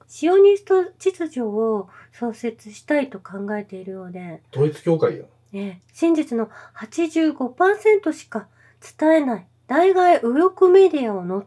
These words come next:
Speaker 1: 取り、もうほとんどがそうだということなんですよね。
Speaker 2: ロビー活動や。
Speaker 1: ええ。イスラエルを批判することを決してしない。まあ、そういった動きで、今もいるわけだと思うんです。
Speaker 2: うん。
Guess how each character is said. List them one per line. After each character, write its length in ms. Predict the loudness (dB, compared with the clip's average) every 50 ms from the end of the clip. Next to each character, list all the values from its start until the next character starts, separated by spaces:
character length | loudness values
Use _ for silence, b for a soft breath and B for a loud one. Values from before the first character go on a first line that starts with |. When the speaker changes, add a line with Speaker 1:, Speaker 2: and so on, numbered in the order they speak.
| _ _
Speaker 1:
取 140 | -10 -6 -6
り、 180 | -8 -10 -10 _ _ _ _
も 80 | -10 -10
う 20 | -8
ほ 160 | -6 -8 0
と 160 | 4 6 6
ん 20 |
ど 80 | 6 6
が 80 | 4 0
そ 160 | -2 -6 -4
う 40 | -4
だ 120 | -4 -6
と 140 | -6 -8 -12
い 40 | -12
う 40 | -12
こ 140 | -12 -14 -12
と 100 | -10 -10
な 120 | -10 -10
ん 60 | -12
で 60 | -14
す 80 | -16 -16
よ 80 | -16 -16
ね。 180 | -14 -16 -10 -2
Speaker 2:
ロ 120 | 0 0
ビ 120 | 2 2 0
ー 20 |
活 240 | 0 -2 -2 -2 -2
動 180 | -4 -4 -4 -4
や。 60 | -8 -16 _ _ _
Speaker 1:
え 60 | -6
え。 240 | -4 -4 -4 -6 -8 b b b b b -8
イ 80 | -8
ス 140 | -6 -4 -4
ラ 160 | -2 -2 -2
エ 40 | -2
ル 140 | -4 -6 -8
を 80 | -8 -8
批 180 | -8 -8 -4
判 260 | -2 -2 0 -2 -2
す 120 | -4 -8 -8
る 120 | -8 -6
こ 160 | -6 -6 -6
と 240 | -4 -4 -6 -6 -6
を 80 | -6 -8
決 240 | -10 -14 -14 -14 -10
し 20 |
て 140 | _ -8 -8
し 140 | -6 -6 -6
な 180 | -4 -4 -4
い。 100 | -6 -8 _ _ _ _
ま 120 | -4 -2
あ、 40 | -2
そ 220 | -2 -4 0 0
う 80 | 0 0
い 40 | 0
っ 20 |
た 180 | 0 0 0 0
動 180 | 0 -2 -4
き 220 | -4 -4 -8 -8 -4
で、 360 | -4 -4 -2 -2 -4 -6 -10 b b b b b b
今 260 | -4 -2 -2 -2 -4
も 220 | -6 -8 -10 -10
い 140 | -8 -6 -4
る 120 | -2 -2
わ 120 | -2 -4 -4
け 120 | -6 -8
だ 140 | -8 -8 -12
と 160 | -12 -14 -18
思 240 | -16 -14 -14 -14 -14
う 60 | -14
ん 40 | -14
で 120 | -16 -16
す。 120 | -16 _ -12
Speaker 2:
う 40 | -12
ん。 380 | -10 -10 -10 -12 -14 -16 -18